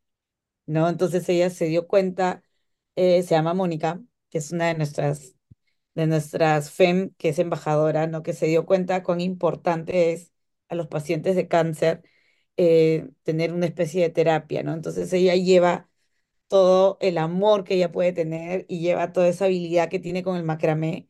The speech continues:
lo lleva al hospital Neoplásicas, donde están los pacientes de cáncer, y dicta talleres gratuitos para ellos, ¿no?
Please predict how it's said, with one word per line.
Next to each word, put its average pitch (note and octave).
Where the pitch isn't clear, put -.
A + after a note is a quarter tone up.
lo F3+
lleva E3+
al D#3+
hospital D#3
Neoplásicas, E3
donde E3
están F3
los F3+
pacientes F3+
de F#3+
cáncer, F3+
y F3
dicta F3+
talleres E3+
gratuitos E3
para F3
ellos, C3+
¿no? D3